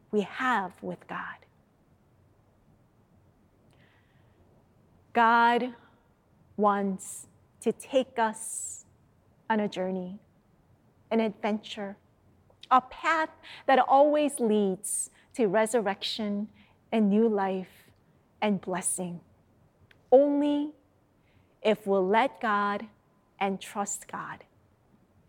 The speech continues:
Jeremiah twenty-nine eleven says, "For I know the plans I have for you, declares the Lord,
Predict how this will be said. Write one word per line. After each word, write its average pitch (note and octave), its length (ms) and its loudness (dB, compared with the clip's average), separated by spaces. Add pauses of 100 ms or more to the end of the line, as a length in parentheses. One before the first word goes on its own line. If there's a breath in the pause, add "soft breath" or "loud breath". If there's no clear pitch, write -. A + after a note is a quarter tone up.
(840)
Jeremiah G#3 640 4
twenty-nine G3+ 600 -2
eleven G3 320 -2
says, G3+ 640 -6 (800 soft breath)
"For A3 120 2
I G#3+ 160 4
know A3 200 2
the A3 100 0
plans G#3+ 520 -2
I G#3 160 0
have A3 260 -4
for A3 140 -2
you, G3+ 260 0
declares G3+ 560 -4
the A3 80 -4
Lord, F3 400 -12